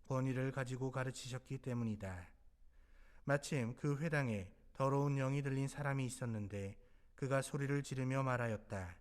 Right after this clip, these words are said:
"나자렛 사람 예수님, 당신께서 저희와 무슨 상관이 있습니까? 저희를 멸망시키러 오셨습니까? 저는 당신이 누구신지 압니다. 당신은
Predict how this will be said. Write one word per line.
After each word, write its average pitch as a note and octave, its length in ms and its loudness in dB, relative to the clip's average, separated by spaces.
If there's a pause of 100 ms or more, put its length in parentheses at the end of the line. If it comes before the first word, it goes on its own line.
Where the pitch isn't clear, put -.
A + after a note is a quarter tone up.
(720)
"나자렛 C#3 340 2
사람 C#3+ 320 2
예수님, B2 600 -2 (380)
당신께서 C#3+ 760 2
저희와 B2+ 380 2
무슨 B2+ 320 0
상관이 C3+ 440 0
있습니까? A2 720 -2 (640)
저희를 C#3 340 4
멸망시키러 C#3+ 800 2
오셨습니까? G#2+ 840 -4 (680)
저는 C#3+ 280 2
당신이 C#3 440 0
누구신지 C#3 540 -2
압니다. G#2+ 600 -2 (600)
당신은 C#3 540 2